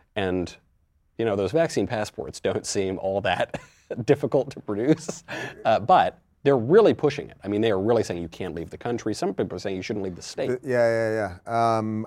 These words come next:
Speaker 2: I have not got it. I see no reason to get it.
Speaker 1: Yeah.
Speaker 2: In many ways, the vax people are the anti-vaxxers because they seem to think that they can get the vax and that still everyone else has to get the
Speaker 1: Yeah,
Speaker 2: vaccination.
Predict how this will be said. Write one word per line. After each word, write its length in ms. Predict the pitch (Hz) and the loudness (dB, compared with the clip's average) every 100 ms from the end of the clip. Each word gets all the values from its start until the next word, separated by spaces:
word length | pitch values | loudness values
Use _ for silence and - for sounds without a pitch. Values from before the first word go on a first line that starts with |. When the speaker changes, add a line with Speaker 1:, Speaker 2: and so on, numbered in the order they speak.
| - | -2
Speaker 2:
I 120 | 98 | -2
have 140 | 98 92 | -2 0
not 240 | 110 - | 0 2
got 220 | 123 120 | -2 -2
it. 140 | 160 - | -6 -6
I 120 | 85 82 | -6 -6
see 200 | - 95 | -8 -8
no 160 | 98 | -8
reason 420 | 95 104 104 110 101 | -6 -4 -4 -4 -6
to 100 | 101 | -4
get 180 | 104 127 | -2 -4
it. 140 | - | -6
Speaker 1:
Yeah. 260 | 185 202 - _ _ - | -10 -12 -14 _ _ -6
Speaker 2:
In 120 | 131 | -2
many 240 | 117 127 135 | 2 4 4
ways, 380 | 120 120 127 101 | 4 4 2 -2
the 100 | 98 | -2
vax 520 | 101 117 - - - | 0 0 -2 -10 -8
people 380 | 107 98 107 110 | -6 -2 -2 0
are 180 | 104 | 0
the 160 | 101 98 | 0 -2
anti-vaxxers 840 | 104 110 95 82 87 - 127 143 | -2 -2 -4 -4 -6 -6 -6 -4
because 300 | 110 98 98 | -6 -6 -6
they 140 | 92 95 | -4 -6
seem 260 | - 113 | -4 -4
to 80 | 104 | -4
think 200 | 95 107 | -4 -4
that 120 | 95 87 | -4 -2
they 140 | 104 | -4
can 160 | 107 101 | -2 -2
get 180 | 113 | -2
the 80 | 113 | -2
vax 280 | 95 92 - | -2 -2 -4
and 80 | 98 | -6
that 140 | - | -6
still 360 | - - 113 117 | -8 -2 2 2
everyone 400 | 104 107 104 101 | 2 2 2 2
else 220 | 101 101 | 0 -2
has 180 | 92 87 | -4 -6
to 100 | 92 | -10
get 200 | 87 85 | -10 -10
the 80 | - | -6
Speaker 1:
Yeah, 120 | 95 85 | -6 -6
Speaker 2:
vaccination. 220 | 95 | -4